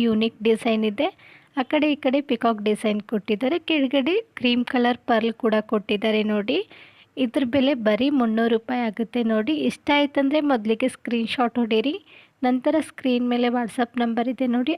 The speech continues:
ಅದಕ್ಕೆ ಕಳಿಸ್ಬಿಟ್ಟು ನೀವು ಇಷ್ಟವಾದ ಆಭರಣಗಳನ್ನ ಆರ್ಡರ್ ಮಾಡಿ. Cash on delivery ಇರೋದಿಲ್ಲ ರೀ, only ಆನ್‌ಲೈನ್ ಪೇಮೆಂಟ್ ಮಾತ್ರ ಇರುತ್ತೆ. ಇಷ್ಟ ಆಯ್ತಂದ್ರೆ ಆರ್ಡರ್ ಮಾಡಿ. ನೆಕ್ಸ್ಟ್ ಡಿಸೈನ್ ಬಂದ್ಬಿಟ್ಟು ಇದು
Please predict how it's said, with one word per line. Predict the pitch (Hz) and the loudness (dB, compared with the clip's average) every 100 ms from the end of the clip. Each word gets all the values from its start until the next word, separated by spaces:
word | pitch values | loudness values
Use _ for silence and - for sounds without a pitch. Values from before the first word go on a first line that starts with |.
| 277 | -2
ಅದಕ್ಕೆ | 240 - 269 254 | -4 -2 -2 0
ಕಳಿಸ್ಬಿಟ್ಟು | 240 240 - 254 269 247 | 0 0 -4 -2 0 2
ನೀವು | 262 233 | 2 0
ಇಷ್ಟವಾದ | - 277 220 220 214 208 | -2 0 0 0 0 -2
ಆಭರಣಗಳನ್ನ | 202 247 220 214 247 233 330 285 | -2 -2 -2 -2 -2 0 0 0
ಆರ್ಡರ್ | 214 202 220 220 | 0 0 -2 -2
ಮಾಡಿ. | 214 220 370 - - - _ - | -2 0 -2 -4 -20 -20 _ 0
Cash | 247 247 330 | 2 2 0
on | 311 302 | 0 2
delivery | 269 277 269 247 | 2 2 2 2
ಇರೋದಿಲ್ಲ | 233 233 254 240 240 | 2 0 0 0 0
ರೀ, | 311 240 | -2 0
only | 220 220 277 240 | 0 0 -2 -2
ಆನ್‌ಲೈನ್ | 214 220 277 269 | 0 0 0 2
ಪೇಮೆಂಟ್ | 240 226 220 - 220 | 2 2 -2 -2 -2
ಮಾತ್ರ | 214 247 233 | -2 -2 0
ಇರುತ್ತೆ. | 208 - 285 277 | 0 -2 -2 -4
ಇಷ್ಟ | - 285 | -2 0
ಆಯ್ತಂದ್ರೆ | 254 240 233 294 311 | 2 2 -2 0 2
ಆರ್ಡರ್ | 226 220 214 208 | 2 0 -2 -2
ಮಾಡಿ. | 208 214 226 - - - 254 | -4 -6 -8 -12 -18 -4 -2
ನೆಕ್ಸ್ಟ್ | 240 - 311 254 | -2 -2 0 0
ಡಿಸೈನ್ | 214 247 226 220 | 0 0 0 0
ಬಂದ್ಬಿಟ್ಟು | 220 220 214 269 240 | 0 -2 -4 -2 0
ಇದು | 269 | 0